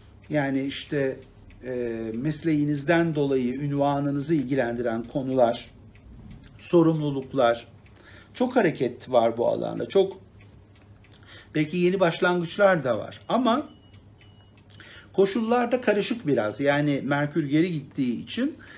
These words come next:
burada bir revizyon, bir, bir takım şeylere çok, e, belki sorumluluklar alanında ya da, e, statü alanında orada biraz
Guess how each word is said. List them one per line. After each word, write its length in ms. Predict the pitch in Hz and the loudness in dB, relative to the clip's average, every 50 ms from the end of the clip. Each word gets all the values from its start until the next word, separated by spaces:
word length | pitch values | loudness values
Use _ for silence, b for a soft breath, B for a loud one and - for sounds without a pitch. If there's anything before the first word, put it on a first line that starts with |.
| B B B B B | B B B B B
burada 340 | - 170 190 185 175 202 180 | -4 -2 -2 2 2 2 2
bir 180 | 175 196 180 170 | 2 0 2 4
revizyon, 680 | 180 180 185 185 170 170 196 214 220 214 208 175 156 | 4 4 4 0 -6 -4 -4 -4 -4 -4 -4 -4 -4
bir, 160 | 160 160 151 | -4 -4 -4
bir 80 | 156 156 | -4 -4
takım 260 | - 190 196 196 190 | -4 -4 -4 -4 -6
şeylere 380 | 180 214 190 185 190 196 202 196 | -2 -2 0 0 2 0 0 0
çok, 260 | - 202 180 - - - - 131 | -2 -6 -6 -8 -12 -16 -12 -8
e, 280 | 156 151 147 151 151 156 151 147 | -4 -4 -2 -4 -4 -6 -4 -6
belki 240 | 151 151 147 175 | -6 -6 -6 -8
sorumluluklar 520 | 156 - 165 156 151 156 156 156 240 269 285 | -8 -4 -4 -4 -4 -4 -4 0 2 4 4
alanında 380 | 247 185 151 135 135 135 135 | 4 4 2 0 0 -2 -4
ya 100 | 135 127 | -4 -2
da, 140 | 127 127 123 127 B B B B B B B - | -2 -2 -4 -4 B B B B B B B -8
e, 520 | 135 127 127 123 120 120 117 120 117 - | -6 -4 -4 -4 -4 -6 -6 -8 -8 -8
statü 360 | - - - 151 147 - 262 | -8 -4 -2 -2 -2 2 4
alanında 800 | 277 233 175 151 139 135 127 123 120 117 120 123 170 214 285 320 - B B B B B B B B - | 4 4 6 4 4 2 2 0 -4 -4 -4 -4 -2 -2 -4 -4 -8 B B B B B B B B -10
orada 400 | - 165 180 190 180 175 196 170 | -6 -4 -4 -4 -2 -2 -2 0
biraz 380 | 180 180 175 175 180 180 - | 0 2 2 0 0 -2 -6